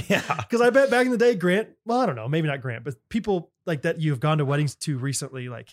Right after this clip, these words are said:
Speaker 2: they might have asked you to be that wedding videographer, and you're like, "I'm glad I don't have to
Speaker 1: Yeah.
Speaker 2: say
Speaker 1: Yeah.
Speaker 2: no to them anymore."
Speaker 1: Yeah. It's nice.
Speaker 2: Um,
Speaker 1: It's nice.
Speaker 2: But yeah, we didn't have a videographer. Videography or, like, that, that, um, you know,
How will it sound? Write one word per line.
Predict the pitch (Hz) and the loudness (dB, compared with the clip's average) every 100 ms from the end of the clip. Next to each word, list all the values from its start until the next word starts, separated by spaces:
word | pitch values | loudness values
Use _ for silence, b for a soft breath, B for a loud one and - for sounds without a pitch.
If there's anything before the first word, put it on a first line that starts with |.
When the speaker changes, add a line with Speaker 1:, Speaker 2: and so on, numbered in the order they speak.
| _ b b - | _ b b -6
Speaker 2:
they | 143 | -2
might | 165 160 | 0 2
have | |
asked | 139 139 - | 2 0 -2
you | 123 | -6
to | |
be | 113 127 | -4 -4
that | 120 | -4
wedding | 127 123 120 | -4 -4 -6
videographer, | 123 117 123 - 120 | -8 -10 -12 -14 -14
and | |
you're | 120 | -12
like, | 117 113 | -12 -12
"I'm | 131 | -12
glad | 127 117 113 | -10 -10 -10
I | 113 | -12
don't | 117 | -14
have | 120 - | -18 -18
to | 117 117 | -16 -6
Speaker 1:
Yeah. | 131 107 92 95 | -2 -2 -4 -10
Speaker 2:
say | - 139 | -4 0
Speaker 1:
Yeah. | 107 | 2
Speaker 2:
no | 127 | 0
to | 127 | 0
them | 127 123 | -2 -4
anymore." | 131 127 131 117 | -4 -4 -6 -6
Speaker 1:
Yeah. | 110 110 101 | -4 -4 -6
It's | - | -8
nice. | 226 135 123 | -2 -2 -2
Speaker 2:
Um, | |
Speaker 1:
It's | 113 _ 185 | -6 _ -10
nice. | 170 117 - _ | -8 -8 -12 _
Speaker 2:
But | 170 | 0
yeah, | 170 143 | 2 4
we | 170 | 2
didn't | 247 | 2
have | 220 220 | 0 2
a | |
videographer. | 220 214 208 185 208 196 - | 2 2 2 0 -2 -2 -2
Videography | 254 277 254 247 247 240 233 - - | 0 2 2 0 -4 -6 -8 -12 -4
or, | 196 | 0
like, | 175 - | 0 0
that, | 175 175 - | 0 0 -4
that, | 185 180 175 _ _ - | -6 -4 -6 _ _ -6
um, | 180 165 156 147 143 - _ _ | -2 0 0 -2 -6 -10 _ _
you | 165 | -6
know, | 151 139 | -4 -4